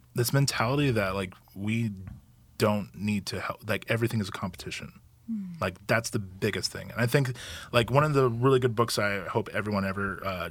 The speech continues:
Speaker 1: tries to read is called The Go-Giver. Um, and it actually depicts of a, uh, scenario where a guy goes around and he, uh, gets a mentor, and a lot of the mentor talks about, like,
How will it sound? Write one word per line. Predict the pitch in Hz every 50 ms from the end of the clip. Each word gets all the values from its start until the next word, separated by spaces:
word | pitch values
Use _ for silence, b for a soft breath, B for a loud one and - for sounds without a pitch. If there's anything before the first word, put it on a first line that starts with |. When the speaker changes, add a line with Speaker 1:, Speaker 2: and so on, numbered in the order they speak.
| 78 -
Speaker 1:
tries | - - 101 95 - -
to | - 98
read | 95 90 85
is | 87 92 87 - - -
called | - - 92 92 92
The | 95
Go-Giver. | 87 92 87 87 95 90 85 - - - - - B B B B B B B B B B B B - -
Um, | 98 98 95 98 101 98 104 -
and | 104 110 110
it | 110
actually | 113 127 120 - 131 120 117 113
depicts | - - 120 - - 131 120 - - -
of | 110 117 113 113 110 107 110 107 104 104 - 104
a, | 107 107 104 101 101 98 95 B B B B B B B B B B B
uh, | - 110 104 104
scenario | - - 135 135 135 143 147 143 135 131
where | 131 123 120
a | 117
guy | 101 123 120 123 123
goes | 117 123 123 120 117 110 117
around | 113 113 113 110 110 110 113 -
and | - 110 110 107
he, | 104 110 110 110 107 107 107 104 107 -
uh, | 95 101 98
gets | 92 117 110 - -
a |
mentor, | 104 104 107 104 104 92 - 98 92 90
and | 90 95
a | 98
lot | 101 107 107 107 110
of | 101
the | 98
mentor | 98 101 101 101 - 107 98 101 95 -
talks | - - 107 101 - -
about, | 98 101 101 -
like, | 95 92 92 92 - - -